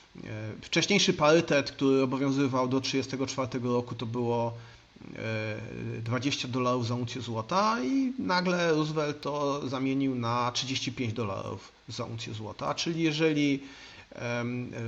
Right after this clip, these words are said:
e, rząd amerykański był ci winny, mm, dwa tysiące dolarów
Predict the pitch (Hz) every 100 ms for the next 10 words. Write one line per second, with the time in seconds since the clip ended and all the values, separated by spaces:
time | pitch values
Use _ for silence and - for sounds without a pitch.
0 | 113 110 117 165 160 139 135 131 123 123
1 | - - 117 113 113 - - - 120 131
2 | - 143 113 127 139 127 117 113 107 110
3 | - - - 113 107 107 110 107 139 120
4 | 123 135 120 107 95 117 147 180